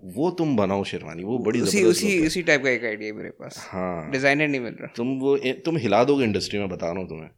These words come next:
Speaker 1: वो नई, वो Marvel bridal industry जो है ना, वो
Speaker 2: मेरे
Speaker 1: Marvel
Speaker 2: mobile
Speaker 1: नहीं,
Speaker 2: में,
Speaker 1: sorry, डीसी, डीसी,
Speaker 2: मोबाइल में
Speaker 1: हाँ।
Speaker 2: मेरे पास samples हैं, मैंने बनाई, ड्राइंग की है उसकी।
Speaker 1: हाँ।
Speaker 2: ढूंढ रहा हूँ मैं कोई टेलर जो बना सके, मैं
Speaker 1: हाँ।
Speaker 2: share करता हूँ आप सबके साथ।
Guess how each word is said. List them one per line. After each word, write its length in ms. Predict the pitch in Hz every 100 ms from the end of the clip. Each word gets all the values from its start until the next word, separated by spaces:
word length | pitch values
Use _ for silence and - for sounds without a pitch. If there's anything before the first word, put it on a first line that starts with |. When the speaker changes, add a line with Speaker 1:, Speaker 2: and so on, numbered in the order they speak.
| _ _ _ _ _ _ -
Speaker 1:
वो 100 | 101
नई, 300 | 98 104 127
वो 120 | 123
Marvel 680 | 104 101 110 120 120 117 92
bridal 380 | 101 101 113 107
industry 360 | 101 - 107
जो 300 | 98 - 95
है 80 | 90
ना, 80 | 98
वो 200 | 101 92 -
Speaker 2:
मेरे 140 | 151
Speaker 1:
Marvel 200 | 180 185
Speaker 2:
mobile 220 | 139 175
Speaker 1:
नहीं, 100 | 175
Speaker 2:
में, 60 | 147
Speaker 1:
sorry, 220 | 127 120
डीसी, 320 | 120 120 135
डीसी, 200 | 98 95
Speaker 2:
मोबाइल 220 | 107 147
में 80 | 175
Speaker 1:
हाँ। 80 | 175
Speaker 2:
मेरे 80 | 175
पास 120 | 175
samples 400 | 156 147 160 160
हैं, 140 | 165
मैंने 240 | 160 135 135
बनाई, 340 | 127 120 127
ड्राइंग 520 | 135 - 113 117 127
की 220 | 127 127 139
है 100 | 127
उसकी। 460 | - 117 120 _ _ 113
Speaker 1:
हाँ। 240 | 98 95 - _ _ 117
Speaker 2:
ढूंढ 200 | 131 131
रहा 100 | 135
हूँ 80 |
मैं 100 | 131
कोई 160 | 123 123
टेलर 560 | - 170 _ 131 120 127
जो 160 | 120
बना 240 | 117 113 110
सके, 340 | 127 117 127
मैं 180 | 120 113
Speaker 1:
हाँ। 80 | 127
Speaker 2:
share 120 | 113
करता 300 | 113 113 -
हूँ 60 | 113
आप 80 |
सबके 300 | - 101 -
साथ। 160 | 110 95